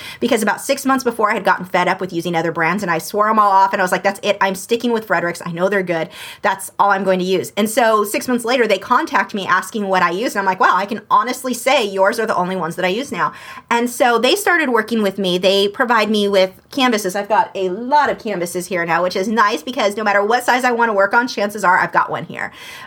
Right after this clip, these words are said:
But they have provided me with a lot of those. So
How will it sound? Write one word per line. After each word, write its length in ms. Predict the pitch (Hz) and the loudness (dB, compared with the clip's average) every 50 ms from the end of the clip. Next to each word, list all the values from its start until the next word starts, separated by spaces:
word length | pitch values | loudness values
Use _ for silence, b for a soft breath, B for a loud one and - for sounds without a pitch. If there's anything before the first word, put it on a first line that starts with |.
| B | B
But 500 | - 254 220 202 196 196 196 190 - - - | 0 2 2 4 4 4 4 2 0 -2 -8
they 400 | - 196 208 226 220 220 226 233 | -6 -2 0 2 4 4 4 2
have 260 | 233 247 220 208 - | 2 0 0 -2 -2
provided 420 | - - 247 233 226 220 226 233 226 | -2 0 2 2 2 2 2 0 -2
me 120 | 220 214 | 0 0
with 120 | 202 196 196 | 0 -2 0
a 100 | - 196 | 0 -2
lot 300 | 196 202 208 226 254 285 | -2 0 2 2 2 2
of 120 | 302 285 220 | 0 -2 0
those. 400 | 220 196 175 170 170 - - - - | 0 0 0 0 0 -4 -6 -10 -16
So 560 | - - - 240 208 202 190 190 190 185 185 | -14 -4 0 2 4 4 6 4 4 2 2